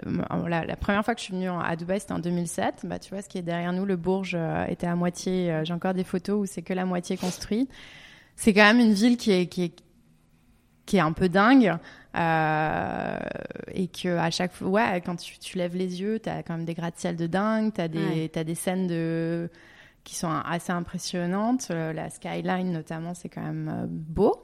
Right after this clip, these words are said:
Speaker 1: Et
Speaker 2: Ouais,
Speaker 1: puis,
Speaker 2: c'est
Speaker 1: c'est
Speaker 2: beau.
Speaker 1: vraiment impressionnant. Et puis, à côté de ça, t'as la plage, t'as la nature, t'as le désert. Euh, je pense que c'est un mélange un peu de tout, ouais.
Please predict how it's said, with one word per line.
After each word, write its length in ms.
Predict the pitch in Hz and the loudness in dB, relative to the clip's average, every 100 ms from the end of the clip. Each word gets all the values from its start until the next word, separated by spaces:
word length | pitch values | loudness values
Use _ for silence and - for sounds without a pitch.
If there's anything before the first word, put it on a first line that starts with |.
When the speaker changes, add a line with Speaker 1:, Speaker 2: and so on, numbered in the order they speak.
| 202 | 0
Speaker 1:
Et 40 | |
Speaker 2:
Ouais, 180 | 220 226 | 2 2
Speaker 1:
puis, 100 | 170 | 2
Speaker 2:
c'est 80 | 156 | 0
Speaker 1:
c'est 140 | 151 | -2
Speaker 2:
beau. 120 | 170 | 2
Speaker 1:
vraiment 200 | 185 185 | 4 4
impressionnant. 680 | 185 - 175 - 185 196 254 | 2 0 -4 -2 0 2 4
Et 60 | 214 | 2
puis, 200 | - 170 | -2 -10
à 80 | 165 | -10
côté 260 | 170 175 | -12 -12
de 60 | - | -6
ça, 160 | 185 | -4
t'as 100 | 185 | -2
la 120 | 170 165 | -4 -4
plage, 500 | 202 208 214 208 - | -2 2 2 2 -2
t'as 100 | 175 | -6
la 120 | 170 | -4
nature, 400 | 170 - 214 220 | -6 -6 -6 -4
t'as 120 | 185 | -6
le 60 | 170 | -4
désert. 640 | 180 165 190 208 226 170 - - - - - | -4 -2 -2 0 -2 -6 -12 -20 -20 -20 -6
Euh, 540 | 165 165 170 - 60 62 | -2 -2 -2 -2 -4 -6
je 80 | 185 | -6
pense 160 | 247 - | -6 -6
que 60 | |
c'est 120 | - 170 | -6 -4
un 140 | 170 | 0
mélange 360 | 180 185 202 185 | 0 2 0 -2
un 100 | 175 | -6
peu 100 | 175 | -8
de 60 | |
tout, 220 | - - 208 | -10 -6 -2
ouais. 280 | 196 151 | 0 -2